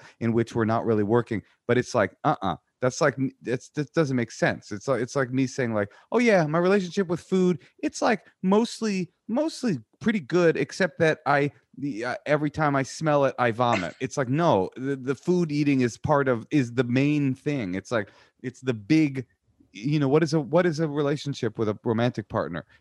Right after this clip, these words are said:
Speaker 1: It's partnership and love and physical intimacy, right? It's like emotional intimacy, physical intimacy. If you don't have the physical intimacy, then you've got something else.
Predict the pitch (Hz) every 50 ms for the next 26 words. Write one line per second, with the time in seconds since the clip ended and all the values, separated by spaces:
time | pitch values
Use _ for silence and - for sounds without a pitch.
0 | _ - 98 - - - - - 113 131 120 147 147 - - 175 160 - 156 147
1 | 135 135 131 131 135 139 127 - _ _ _ - 101 95 - - - 120 110 117
2 | 110 - 123 107 101 98 90 - 90 80 76 - - - - - _ _ _ -
3 | 98 101 110 120 - - 107 101 - - 107 98 92 - - - 104 98 101 135
4 | 139 - - 156 151 156 147 - - - 160 143 160 165 156 - 160 156 151 -
5 | _ _ _ _ - 143 131 127 123 - 107 98 92 85 - 92 90 - - 85
6 | 80 - _ _ _ - 101 92 113 120 131 135 123 117 120 - 156 156 143 143
7 | - 156 139 131 - 139 131 - - 123 123 - _ _ _ - 107 107 110 110
8 | 107 101 101 113 104 101 101 - - _ _ _ - - 120 107 - 104 98 101
9 | 98 92 - - - - -